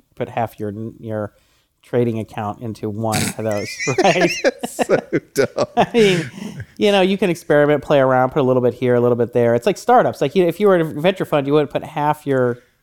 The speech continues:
Speaker 1: investment in one startup.
Speaker 2: Well, I'm just tracking it now against, I've, I've got a tracker to just track it against O M G. And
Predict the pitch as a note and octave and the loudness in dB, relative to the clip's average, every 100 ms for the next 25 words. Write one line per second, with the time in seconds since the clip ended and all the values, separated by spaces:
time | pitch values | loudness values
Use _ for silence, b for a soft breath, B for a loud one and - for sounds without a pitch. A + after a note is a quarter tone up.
0 | - C#3 D3+ C3+ B2 B2 B2 A#2+ C3+ B2 | -4 0 0 -2 -4 0 -2 -2 -2 -2
1 | F#2 - _ D#3+ D3+ G3 C#4+ C4+ - - | -4 -12 _ 0 2 0 0 -4 -4 -2
2 | C#3+ - C3+ G#2 A#2 A2+ A2 G#2 A2 G#2+ | -2 -2 -4 -4 0 2 2 0 -2 -4
3 | - - A2+ A#2+ C3+ B2+ A#2+ - B2+ A#2 | -10 -10 -6 -2 -2 0 -2 -2 -2 -2
4 | A2+ G2 - - G#2 - - G#2+ A2 G2+ | 0 -2 -4 -8 -8 -6 -2 -2 -2 -4
5 | G#2 G2+ G2 G2 F#2+ G#2+ G2+ F#2+ F#2 | -4 -4 -4 -4 -4 -2 0 0 -4